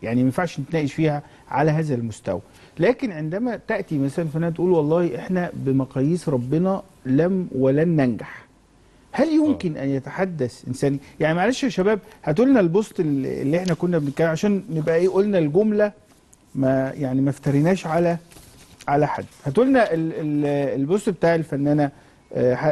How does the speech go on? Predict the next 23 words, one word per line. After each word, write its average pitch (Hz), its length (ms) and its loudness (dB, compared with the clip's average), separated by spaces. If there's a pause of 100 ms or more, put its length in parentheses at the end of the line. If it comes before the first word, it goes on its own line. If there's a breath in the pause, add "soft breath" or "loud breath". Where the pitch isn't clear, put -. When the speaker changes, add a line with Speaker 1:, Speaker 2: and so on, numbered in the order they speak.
(160)
Speaker 1:
آه، 127 280 -2
هالة، 143 260 0
هالة، 147 240 0 (360)
هالة 139 240 2
شيحة. - 340 -8 (440)
يعني 147 240 2
هي 233 180 2 (100)
بتقول 180 480 -2 (120)
إحنا 202 320 -2
بتتكلم 190 640 -2 (120)
يعني 131 340 0
وتقول: 135 360 -2 (100)
"إحنا 175 260 0
يمكن 165 400 2
نجحنا 170 440 0
بمقاييس 135 640 -2
الدنيا، 110 280 -2 (800 loud breath)
بس 165 360 2
صدقوني 139 640 0
بمقاييس 127 640 0
ربنا 147 440 0 (280)
إحنا 165 340 0
لم 180 360 2